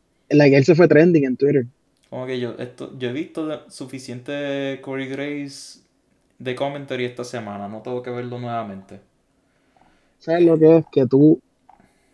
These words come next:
Speaker 1: no estás y te vas trending en Twitter porque la gente estaba escribiendo, les preguntando dónde tú estabas.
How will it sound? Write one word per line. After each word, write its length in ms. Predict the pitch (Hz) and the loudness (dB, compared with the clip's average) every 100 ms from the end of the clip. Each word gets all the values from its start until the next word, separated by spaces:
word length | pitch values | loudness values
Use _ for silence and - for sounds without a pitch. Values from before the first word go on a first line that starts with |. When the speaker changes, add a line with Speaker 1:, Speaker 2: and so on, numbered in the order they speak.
| _ | _
Speaker 1:
no 200 | 170 156 | 2 4
estás 420 | 170 - 202 180 160 _ _ _ _ _ _ _ _ | 4 2 2 2 0 _ _ _ _ _ _ _ _
y 140 | - 165 | 0 4
te 80 | 143 | 6
vas 160 | 147 | 4
trending 380 | - 175 180 175 | 4 2 2 0
en 120 | 170 | -2
Twitter 380 | 160 175 175 165 - - | 2 4 6 4 0 -4
porque 160 | 151 147 | 2 2
la 120 | 127 | 2
gente 180 | 139 151 | 0 -2
estaba 240 | 165 156 | 2 2
escribiendo, 680 | 151 170 156 156 160 143 - _ _ _ _ _ _ - | 2 2 4 4 4 2 0 _ _ _ _ _ _ -6
les 160 | 156 | -4
preguntando 580 | 131 147 135 131 151 156 | 0 2 2 0 2 4
dónde 280 | 143 139 151 | 4 2 2
tú 60 | 156 | 0
estabas. 300 | 147 156 | 0 -4